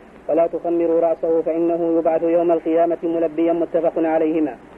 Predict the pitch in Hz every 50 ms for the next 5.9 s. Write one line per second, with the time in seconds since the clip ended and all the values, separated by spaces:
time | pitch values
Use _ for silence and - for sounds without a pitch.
0 | - - - - - 135 - 160 160 165 170 170 165 - 170 165 170 170 170 165
1 | - - 170 160 165 170 170 170 165 165 165 165 165 160 - 170 170 165 170 170
2 | 165 170 165 165 160 160 165 160 151 156 165 175 170 160 - - - - - -
3 | - - - - - - 143 143 - 170 170 170 160 165 170 160 170 175 170 175
4 | 165 156 170 170 - - 170 175 170 175 170 170 - - 175 175 175 170 - 165
5 | 170 165 175 170 160 165 170 160 165 165 165 165 165 151 - 180 165 151